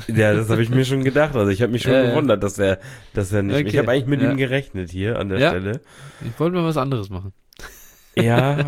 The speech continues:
Speaker 2: okay, fair. <laughs> Und, äh, ja, deswegen, also das ist so für mich jetzt hier so, so die Geschichte. Ich glaub, B-, Blake Corum wird halt gutes Draftkapital für einen Running Back bekommen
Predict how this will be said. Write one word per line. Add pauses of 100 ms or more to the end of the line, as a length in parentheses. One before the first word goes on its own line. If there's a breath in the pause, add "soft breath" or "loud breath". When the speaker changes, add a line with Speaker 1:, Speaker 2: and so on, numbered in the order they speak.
Speaker 2:
okay,
fair. (260)
<laughs> (760 loud breath)
Und,
äh,
ja,
deswegen,
also
das
ist
so
für
mich
jetzt
hier
so,
so
die
Geschichte.
Ich
glaub,
B-,
Blake
Corum
wird
halt
gutes
Draftkapital
für
einen
Running
Back
bekommen